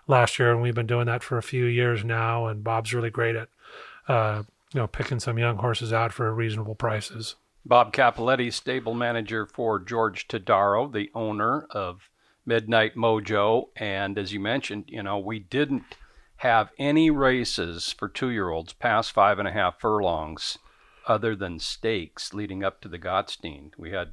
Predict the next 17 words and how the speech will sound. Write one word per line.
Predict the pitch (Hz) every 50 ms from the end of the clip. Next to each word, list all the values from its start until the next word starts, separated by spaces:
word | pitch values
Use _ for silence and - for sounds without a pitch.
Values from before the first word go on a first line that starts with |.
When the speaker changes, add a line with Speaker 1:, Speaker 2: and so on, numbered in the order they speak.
| - - 87
Speaker 2:
you | 90
know, | 85 80 82 85 -
several | - - 117 98 87 95 90 80 - -
six | - - 117 - - -
and | 101
a | 85
half | 110 107 98 -
furlong | - - 101 92 92 85 78 76
stakes, | - - - 101 104 95 - - -
no | 98 107 117
six | 110 - - 113 104 - -
furlong | - - 85 87 92 87 82 82
races. | 82 85 82 76 - - 87 -
So | - - 120 104 104 101 - - - - - - - - _ _ _ _ _ _ _ _ _ _
you, | - 107 110 107
you | 110 107 107 110
were | 117 113 107 104 101 98 -